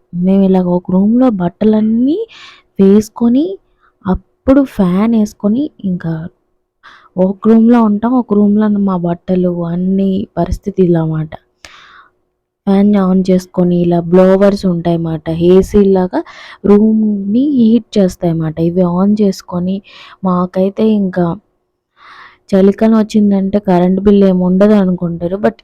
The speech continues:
ఈ చలికాలంలోనే మాకు కరెంట్ బిల్ ఎక్కువ ఉంటుంది. ఎందుకంటే వేడి నీళ్ళు కంపల్సరీ ఉండాలి ట్వంటీ ఫోర్ అవర్స్.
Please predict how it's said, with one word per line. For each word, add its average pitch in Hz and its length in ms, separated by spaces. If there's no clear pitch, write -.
ఈ 196 180
చలికాలంలోనే 208 680
మాకు 254 160
కరెంట్ 185 360
బిల్ 190 160
ఎక్కువ 185 260
ఉంటుంది. 165 360
ఎందుకంటే 208 580
వేడి 202 260
నీళ్ళు 208 260
కంపల్సరీ 214 720
ఉండాలి 175 340
ట్వంటీ 175 320
ఫోర్ 185 200
అవర్స్. 160 360